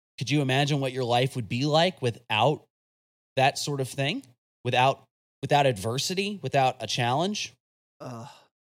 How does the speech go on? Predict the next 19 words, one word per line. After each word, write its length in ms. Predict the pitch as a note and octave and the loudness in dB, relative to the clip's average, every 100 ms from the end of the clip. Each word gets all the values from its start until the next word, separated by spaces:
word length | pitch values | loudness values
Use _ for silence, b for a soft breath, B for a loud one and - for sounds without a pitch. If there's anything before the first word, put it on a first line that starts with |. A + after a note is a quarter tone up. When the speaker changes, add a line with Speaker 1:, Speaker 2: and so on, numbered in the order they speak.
| _ | _
Speaker 2:
we're 120 | C#3+ C#3+ | -6 -4
gonna 120 | C#3 | -2
go 160 | C3 | -2
into 140 | B2 A2+ | -4 -6
bad 440 | - A#2+ A#2 A#2+ | -6 -6 -4 -6
places 540 | - B2 A2+ A2 A#2 B2 | -10 -14 -12 -12 -14 -16
with 120 | - | -12
that 260 | B2 A#2 | -8 -8
one. 260 | A#2+ A#2 B2 - | -8 -12 -14 -12
Speaker 1:
You 80 | B2 | -6
think 160 | A#2 A#2+ | -4 0
so? 260 | D3+ C#3+ C#3 | 2 0 2
Speaker 2:
I'm 160 | D#3 D3+ | -2 -2
holding 480 | - E3+ F3 E3+ | -4 -2 -2 -2
my 160 | D#3 C#3 | -2 -4
tongue 520 | C3 - C#3+ C#3+ C3+ | -4 -8 -4 -2 -4
on 220 | B2 B2 | -6 -8
the 100 | A#2+ | -8
nihilism 920 | A#2 A#2+ A#2+ B2 A#2+ A#2 A2+ A#2 D3 | -8 -6 -4 -4 -6 -10 -10 -14 -16